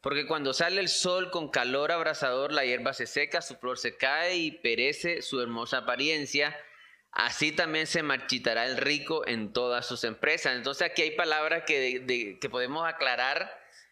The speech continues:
con la palabra que es, eh, "El humilde, el hermano de humilde condición, gloríese en su exaltación". ¿De qué exaltación estamos hablando?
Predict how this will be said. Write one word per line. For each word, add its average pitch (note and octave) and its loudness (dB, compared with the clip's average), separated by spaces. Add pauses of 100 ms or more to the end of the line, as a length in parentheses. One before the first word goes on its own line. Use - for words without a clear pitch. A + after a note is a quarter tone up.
(140)
con C3+ 0
la C3 2
palabra C#3 2
que B2+ 2
es, - -4 (500)
eh, B2 2 (200)
"El C#3 2
humilde, D3 0
el C#3 4
hermano C#3 0
de E3 0
humilde D3+ -2
condición, D#3 -2
gloríese D#3+ 2
en C#3+ -2
su - -2
exaltación". B2 -2
¿De C3+ 0
qué D#3 2
exaltación D#3 -2
estamos C3 -2
hablando? C3 0